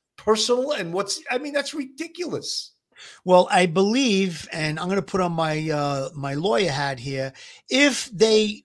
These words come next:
Speaker 2: uh, provide the search warrant and then messages are deleted after they, they put the search warrant or they subpoena the phone records,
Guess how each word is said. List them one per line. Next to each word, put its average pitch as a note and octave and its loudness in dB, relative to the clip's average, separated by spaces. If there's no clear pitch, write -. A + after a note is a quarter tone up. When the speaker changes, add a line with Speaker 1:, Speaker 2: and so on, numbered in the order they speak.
Speaker 2:
uh, D#3+ 2
provide F#3+ 2
the F3+ 2
search G3+ 2
warrant E3+ -2
and F3 -2
then A3 2
messages D#3+ 0
are D#3+ 0
deleted E3 -4
after G#3 0
they, F3+ -2
they E3 0
put F#3 -6
the D#3+ -10
search G3+ -4
warrant E3+ -2
or D3+ 0
they C#3+ -6
subpoena G3 -2
the D#3 -4
phone G3+ -2
records, D#3+ -4